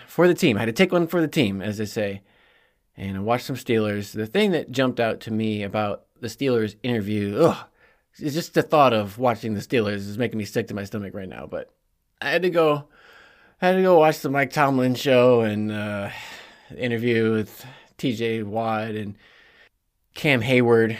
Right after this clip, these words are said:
in the locker room, and the biggest thing that they mentioned was stopping the Bengals' running attack. They were like, "We have to stop Joe Mixon, have to stop the run because we know Jake Browning is making his first start in the N F L.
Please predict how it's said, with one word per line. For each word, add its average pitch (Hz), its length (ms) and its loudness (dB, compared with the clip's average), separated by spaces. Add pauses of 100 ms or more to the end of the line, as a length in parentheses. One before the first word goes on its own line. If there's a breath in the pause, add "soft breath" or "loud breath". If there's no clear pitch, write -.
(120)
in 135 140 -4
the 120 80 -2
locker 110 340 0
room, 107 180 -2
and 113 140 -4
the 131 60 0
biggest 170 340 -2
thing 131 140 0
that 107 100 -6
they 110 260 -4
mentioned 107 440 -6
was 98 360 -12
stopping 131 460 0
the 110 80 -4
Bengals' 98 520 -6 (280)
running 101 320 -4
attack. 92 380 -12
They 98 100 -10
were 98 80 -12
like, 92 160 -14
"We 113 80 -10
have 113 160 -8
to 131 80 -10
stop 117 420 -2 (160)
Joe 120 160 0
Mixon, 110 460 -2 (840)
have 117 180 0
to 123 80 -6
stop 120 240 0
the 135 80 0
run 113 320 0
because 104 260 -6
we 101 100 -6
know 113 440 -6 (320 soft breath)
Jake 110 220 -4
Browning 113 320 0
is 101 100 -6
making 107 260 -6
his 98 160 -10
first 113 220 -6
start 120 220 0
in 120 60 -4
the 110 100 -4
N 113 100 -4
F 107 180 -8
L. 151 320 2